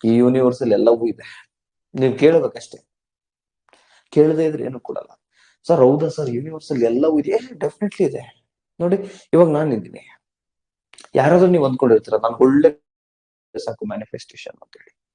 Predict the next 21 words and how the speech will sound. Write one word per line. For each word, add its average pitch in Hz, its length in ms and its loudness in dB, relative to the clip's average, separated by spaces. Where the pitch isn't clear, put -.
ನೀವ್ 180 200 4
ಕೇಳಿದಿರಾ, 180 640 0
ಈ 175 200 6
ಯೂನಿವರ್ಸ್ 180 480 2
ಅಂತಕ್ಕಂಥದ್ದು, 120 540 0
ಅಥವಾ 160 160 0
ನಿಮ್ಮ 160 180 -2
ದೇವ್ರು 147 460 0
ಅಂತಕ್ಕಂಥದ್ದು, - 800 -18
ಅಥವಾ 151 200 0
ನಿಮ್ಮ 175 180 2
ಸಬ್ಕಾನ್ಶಿಯಸ್ 151 580 -4
ಮೈಂಡ್ 117 180 -2
ಅಂತಕ್ಕಂಥದ್ದು 110 520 -6
ನನ್ನನ್ನ 156 520 -6
ನಿಮ್ 123 220 -8
ಹತ್ರ 147 160 -10
ಕಳ್ಸಿದೆ. - 580 -12
ನೆನ್ನೆ 123 280 -2
ಮಾತಾಡ್ತಾ 120 420 -2
ಇದ್ವಿ, - 280 -2